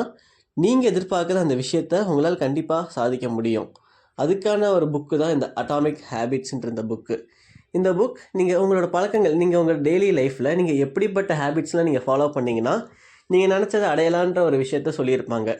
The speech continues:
இந்த புக் வந்து உங்களோட லைஃபை மாத்துன்னு சொல்றத விட, உங்களோட எண்ணங்களை மாத்தும். எப்போ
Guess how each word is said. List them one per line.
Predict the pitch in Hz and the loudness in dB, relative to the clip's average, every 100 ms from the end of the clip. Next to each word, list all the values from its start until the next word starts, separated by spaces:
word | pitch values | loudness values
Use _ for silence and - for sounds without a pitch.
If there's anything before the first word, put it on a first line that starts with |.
| - _ _ _ - | -10 _ _ _ -2
இந்த | 147 | 0
புக் | 156 202 220 | 2 0 0
வந்து | 233 202 226 | 0 2 2
உங்களோட | 214 180 143 127 123 123 - - | 4 2 2 2 0 -4 -10 -6
லைஃபை | 131 190 226 | -2 0 0
மாத்துன்னு | 196 196 196 185 | 0 2 0 0
சொல்றத | 147 123 | 0 0
விட, | 120 151 254 - - - - _ | 0 0 -2 -4 -16 -20 -20 _
உங்களோட | 170 170 165 143 127 | 4 6 4 2 0
எண்ணங்களை | 170 233 233 190 | 2 4 4 2
மாத்தும். | 131 120 117 120 - - - _ | 2 0 0 -4 -4 -12 -20 _
எப்போ | - 156 277 | -4 -2 2